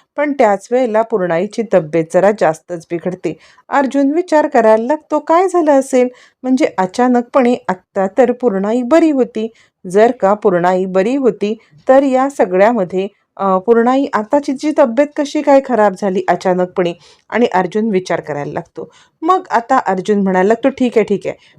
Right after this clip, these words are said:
मी डॉक्टरांना बोलवतो आणि जर का डॉक्टर या सगळ्यामध्ये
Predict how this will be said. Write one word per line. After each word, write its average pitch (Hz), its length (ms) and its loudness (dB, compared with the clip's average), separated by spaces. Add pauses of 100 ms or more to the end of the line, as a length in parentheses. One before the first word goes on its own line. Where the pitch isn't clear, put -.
मी 220 100 4
डॉक्टरांना 208 680 0
बोलवतो 202 640 0
आणि 185 240 0
जर 202 240 2
का 202 240 0
डॉक्टर 202 480 -2
या 202 220 0
सगळ्यामध्ये 185 760 0